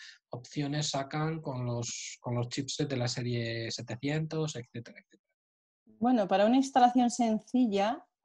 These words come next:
Speaker 2: eh, no está mal un Vera Edge. No hay que volverse locos. Hay gente que te dice que quiere controlar solamente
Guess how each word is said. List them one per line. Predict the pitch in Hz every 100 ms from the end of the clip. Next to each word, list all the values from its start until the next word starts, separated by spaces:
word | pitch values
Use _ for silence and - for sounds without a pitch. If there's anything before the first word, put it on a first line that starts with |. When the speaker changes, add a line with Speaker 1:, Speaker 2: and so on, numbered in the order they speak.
| _ _ _ _ -
Speaker 2:
eh, | 190 190 180 175 170
no | 170
está | 185 - 220
mal | 190 190 165
un | - 180 170
Vera | 185 170 160 160 160 156 190
Edge. | 170 - -
No | 185 180
hay | 185
que | 185
volverse | 185 175 175 175 175
locos. | 170 190 170 170
Hay | 170
gente | 185 175 180
que | 185
te | 180
dice | 180 180
que | 175
quiere | 185 180
controlar | 180 180 175 175 175
solamente | - 175 170 175 175 175 170